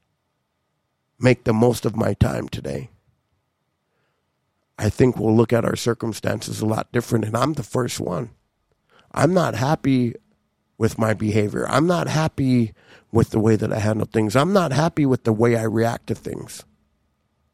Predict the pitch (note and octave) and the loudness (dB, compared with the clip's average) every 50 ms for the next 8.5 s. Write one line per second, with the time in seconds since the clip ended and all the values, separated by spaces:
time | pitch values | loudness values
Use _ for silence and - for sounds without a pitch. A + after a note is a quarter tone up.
0 | _ _ _ _ _ - A2+ G#2 G2+ G#2 G#2+ G#2 - - - - G#2+ - - - | _ _ _ _ _ -4 -2 0 2 2 0 0 -2 -2 -4 -4 -4 -4 -6 -10
1 | - - - - - _ _ _ _ _ _ _ _ _ _ _ _ _ _ _ | -12 -16 -18 -20 -20 _ _ _ _ _ _ _ _ _ _ _ _ _ _ _
2 | _ _ _ _ _ _ _ _ _ _ _ _ _ _ _ _ _ _ _ G#2 | _ _ _ _ _ _ _ _ _ _ _ _ _ _ _ _ _ _ _ -2
3 | A2 A2 - - A#2+ B2+ C#3 C#3+ C#3 D3 - - C#3 C3 A#2+ - - B2 C3+ C#3+ | -2 0 2 4 4 6 6 4 2 0 0 0 -2 -2 -2 -2 -2 0 2 2
4 | B2+ A#2 G#2+ - - - F#2+ G#2 A#2 B2 B2 A#2 A#2 - - - C#2 A2+ G#2 G#2+ | 2 0 0 -2 -6 -6 -4 -2 0 0 0 0 -2 -4 -6 -6 -8 -4 0 2
5 | A2+ A#2 C#3 D3 D#3 C#3+ A2+ - - B2 C3 - - C3+ B2+ A#2 G#2 - _ _ | 2 4 4 4 4 2 0 0 -2 -4 -4 -2 0 0 0 0 -2 -4 _ _
6 | _ _ _ _ _ _ - - - - B2+ B2 C3 C3+ B2 G#2 - - A2 A#2 | _ _ _ _ _ _ -16 -8 -4 0 0 2 2 0 -2 -2 -2 0 2 2
7 | C#3 E3 E3+ - - - F#2+ - - - - - A#2+ B2 C3 B2 - A#2+ G#2+ F#2+ | 2 2 0 -2 -4 -6 -6 -6 -8 -6 -4 -2 0 0 0 -2 -2 -4 -4 -2
8 | F2+ G#2+ A#2+ D3 D#3 D3 A#2 G#2+ - | 0 0 0 0 0 -2 -2 -4 -4